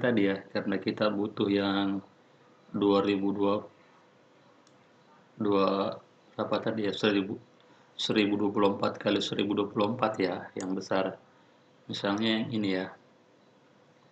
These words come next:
kita ubah ke seribu dua puluh empat kali seribu dua puluh empat. Pilih gambarnya, kemudian diedit ya. Ulang, saya ulangin, diklik kanan, kemudian di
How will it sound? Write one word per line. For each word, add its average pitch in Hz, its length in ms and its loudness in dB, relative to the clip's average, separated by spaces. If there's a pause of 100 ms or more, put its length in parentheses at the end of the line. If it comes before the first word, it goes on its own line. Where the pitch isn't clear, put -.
(540)
kita 107 160 -6
ubah 104 400 -2
ke 101 160 -4
seribu 101 480 -4
dua 101 160 -2
puluh 95 160 -4
empat 110 320 -6
kali 101 240 -8
seribu 98 320 -4
dua 98 160 -4
puluh 95 160 -6
empat. 101 220 -14 (1200)
Pilih 104 240 0
gambarnya, 107 880 0 (320)
kemudian 110 720 0
diedit 110 480 0
ya. 95 240 0 (2500)
Ulang, 104 240 -2
saya 110 240 -2
ulangin, 101 400 -2 (720)
diklik 113 480 0
kanan, 110 640 -2 (320)
kemudian 104 480 -4
di 104 160 -8